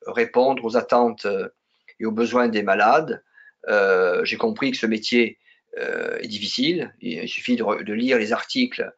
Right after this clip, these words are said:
dans les magazines concernant, euh, l'hôpital en détresse. Donc aujourd'hui, les problèmes de, euh, sous-effectif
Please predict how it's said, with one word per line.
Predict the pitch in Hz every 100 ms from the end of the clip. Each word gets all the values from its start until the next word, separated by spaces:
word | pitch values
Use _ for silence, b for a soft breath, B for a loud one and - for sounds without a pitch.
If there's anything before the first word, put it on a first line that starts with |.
| B B _
dans | - 110
les | 110
magazines | 110 117 113 123 131 127 117
concernant, | 104 - 101 110 113 110
euh, | 90
l'hôpital | 90 110 110 113 107 101 92 B B B
en | - 104
détresse. | 107 - 120 156 - - _ _ _ -
Donc | 104
aujourd'hui, | 104 110 107 117 127
les | 110
problèmes | 110 113 117 104
de, | 101 101 101 B B _ -
euh, | 78 67
sous-effectif | - - 113 113 107 - 127 117